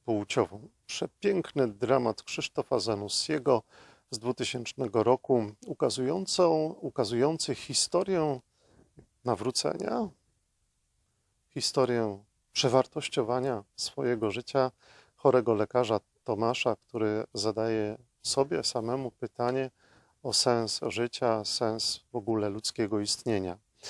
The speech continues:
E, nie wydaje się, aby człowiek współczesny był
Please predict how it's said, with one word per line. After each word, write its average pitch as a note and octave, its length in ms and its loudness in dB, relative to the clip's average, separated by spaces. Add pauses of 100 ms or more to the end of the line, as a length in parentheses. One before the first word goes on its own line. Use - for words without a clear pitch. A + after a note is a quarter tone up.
(580)
E, G2+ 380 0 (100)
nie B2 160 2
wydaje G3+ 340 0
się, F3+ 220 2
aby B2+ 220 2
człowiek D#3 380 -4
współczesny B2 1040 -2 (200)
był C3 480 4